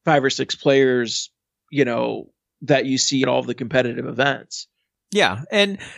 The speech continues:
Speaker 2: nothing against the, the high-end players, but it does get, you know, it's the, the same gang of people 'cause they're, they're consistently good.
Speaker 1: Yeah.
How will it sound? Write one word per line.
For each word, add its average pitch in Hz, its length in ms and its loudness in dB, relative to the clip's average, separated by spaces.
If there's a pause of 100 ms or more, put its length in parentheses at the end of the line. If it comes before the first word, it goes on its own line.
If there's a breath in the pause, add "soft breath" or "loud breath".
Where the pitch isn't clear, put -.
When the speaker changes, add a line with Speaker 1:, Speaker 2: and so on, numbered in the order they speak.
(120)
Speaker 2:
nothing 262 300 0
against 185 480 0
the, 156 260 2
the 139 160 2
high-end 135 400 2
players, 120 320 2
but 160 220 2
it 180 140 0
does 185 320 2
get, 156 340 2
you 151 160 2
know, 117 80 4
it's 139 280 2
the, 139 440 0
the 143 80 2
same 151 460 2
gang 147 300 4
of 143 100 2
people 135 580 2
'cause 131 320 0
they're, 123 300 0 (840 soft breath)
they're 127 200 4
consistently 147 1080 2
good. 143 480 0 (140)
Speaker 1:
Yeah. 190 140 -6